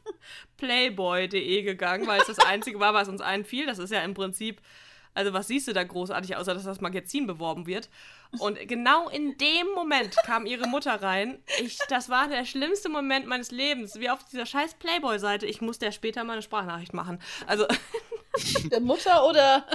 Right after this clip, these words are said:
Speaker 1: Nein, ja, der Mutter auch gerne, ob sie sich noch dran erinnert. Aus heutiger Sicht ist das halt nicht mehr das peinliche Gefühl wie früher. Aber früher war das wirklich,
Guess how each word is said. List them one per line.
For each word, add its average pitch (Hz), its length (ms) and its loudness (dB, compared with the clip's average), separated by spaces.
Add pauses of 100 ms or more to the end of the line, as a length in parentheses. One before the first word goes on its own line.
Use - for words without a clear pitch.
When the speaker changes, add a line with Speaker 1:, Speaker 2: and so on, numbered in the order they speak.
(340)
Speaker 1:
Nein, 277 520 6 (480)
ja, 240 140 6
der 233 160 2
Mutter 240 320 2
auch 254 160 -6
gerne, 196 240 0
ob 185 100 -4
sie 202 140 -10
sich 214 140 -4
noch 208 100 -2
dran 208 220 2
erinnert. 202 320 2
Aus 185 100 0
heutiger 208 400 0
Sicht 208 220 -6
ist 214 120 -8
das 202 180 -4
halt 202 340 -2
nicht 214 180 -6
mehr 208 140 0
das 190 140 -4
peinliche 214 340 0
Gefühl 202 260 -6
wie 185 80 -8
früher. 214 300 -2
Aber 160 180 -2
früher 214 300 -2
war 196 100 2
das 185 180 -6
wirklich, 202 380 -8